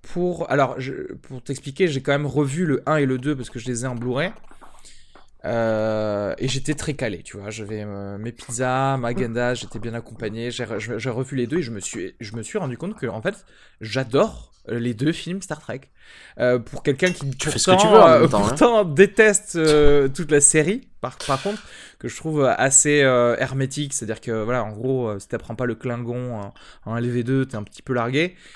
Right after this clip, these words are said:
Speaker 1: Mais l-, ces deux films-là, je les ai trouvés, je, je les trouve très bien. Et celui-ci, bon, clairement, je trouve que c'est le moins bon des trois films, mais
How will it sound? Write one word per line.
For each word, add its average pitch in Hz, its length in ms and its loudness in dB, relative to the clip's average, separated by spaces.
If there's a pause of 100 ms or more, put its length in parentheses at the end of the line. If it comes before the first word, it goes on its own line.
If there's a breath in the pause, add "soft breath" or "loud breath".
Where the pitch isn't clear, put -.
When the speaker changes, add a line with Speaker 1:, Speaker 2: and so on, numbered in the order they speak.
(160 soft breath)
Speaker 1:
Mais 165 180 0
l-, 165 240 -4
ces 165 300 4
deux 185 180 2
films-là, 196 400 -2
je 165 80 -6
les 123 140 -4
ai 120 40 -6
trouvés, 131 360 -2 (300)
je, 107 200 -14
je 104 220 -4
les 151 40 -2
trouve 226 160 -10
très - 140 -6
bien. 139 300 -4 (500 soft breath)
Et 156 100 4
celui-ci, 202 840 -2 (360)
bon, 123 140 -6
clairement, 160 320 0
je 135 120 -2
trouve 143 200 -8
que 139 80 -10
c'est 127 180 -6
le 120 80 -4
moins 139 320 -2
bon 151 280 -6
des 117 100 -4
trois - 220 -6
films, - 320 -12 (160)
mais 165 480 -2